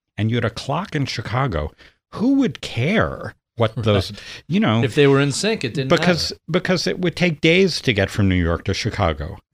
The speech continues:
Speaker 1: So first, the railroad made it kind of necessary to have accurate clocks in different places and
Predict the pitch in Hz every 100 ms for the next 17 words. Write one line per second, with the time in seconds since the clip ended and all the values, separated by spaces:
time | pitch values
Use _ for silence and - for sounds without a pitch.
0 | - - - - 143 147 - - - 214
1 | 233 - 123 113 139 185 98 90 107 117
2 | 107 101 - 135 110 101 165 - 131 85
3 | 71 73 - - 113 101 101 104 117 101
4 | 85 - - 175 98 - 95 92 110 98
5 | - 135 160 - - - - _ _ _
6 | 117 110 101